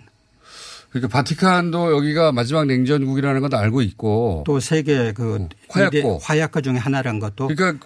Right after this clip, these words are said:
Speaker 1: 바티칸의
Speaker 2: 알고 있어요.
Speaker 1: 시각에서는 이스라엘,
Speaker 2: 예.
Speaker 1: 거기 팔레스타인 문제하고
Speaker 2: 예, 한반도죠.
Speaker 1: 저 멀리 있는 한반도가 같은 정도의 화약고라고 생각한 거 아닙니까?
Speaker 2: 그렇죠.
Speaker 1: 그렇죠?
Speaker 2: 예, 여기는 더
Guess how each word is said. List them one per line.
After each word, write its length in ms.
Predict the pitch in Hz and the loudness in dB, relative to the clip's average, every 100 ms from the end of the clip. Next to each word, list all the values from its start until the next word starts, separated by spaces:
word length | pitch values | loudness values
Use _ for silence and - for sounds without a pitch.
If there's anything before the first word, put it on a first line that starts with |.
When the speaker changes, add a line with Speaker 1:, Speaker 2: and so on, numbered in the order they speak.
| - | -4
Speaker 1:
바티칸의 280 | 160 135 202 | -4 0 2
Speaker 2:
알고 120 | 202 | 2
있어요. 20 | |
Speaker 1:
시각에서는 1080 | 170 190 196 185 160 180 185 196 190 180 143 - _ _ _ _ | 0 0 0 0 -2 -2 -2 0 0 0 -4 -10 _ _ _ _
이스라엘, 760 | - 175 151 208 190 135 92 73 _ _ - | -4 -2 2 2 4 0 -4 -10 _ _ -10
Speaker 2:
예. 120 | 113 | -6
Speaker 1:
거기 160 | 147 160 | -4 0
팔레스타인 440 | 190 226 - 202 | 2 0 0 0
문제하고 800 | 170 151 156 143 131 165 165 113 | 0 0 2 0 -2 0 0 0
Speaker 2:
예, 40 | 120 | -2
한반도죠. 440 | 117 143 117 95 92 | -4 -4 -4 -6 -4
Speaker 1:
저 80 | 143 | -2
멀리 300 | 160 175 175 | 0 0 -2
있는 120 | 175 | -2
한반도가 460 | 160 190 190 170 131 | -2 -2 -2 -4 -6
같은 300 | 139 208 196 | -6 -2 0
정도의 340 | 196 175 170 | 2 2 2
화약고라고 460 | 147 180 175 165 139 | 2 0 0 0 0
생각한 320 | 143 131 135 | 0 0 0
거 140 | 123 | 0
아닙니까? 220 | 98 143 135 | 2 0 0
Speaker 2:
그렇죠. 240 | 87 104 95 | -4 -4 -4
Speaker 1:
그렇죠? 160 | 139 - _ - | -4 -8 _ -2
Speaker 2:
예, 60 | |
여기는 260 | 139 151 131 | 0 2 0
더 460 | 135 139 131 110 | 2 2 2 -2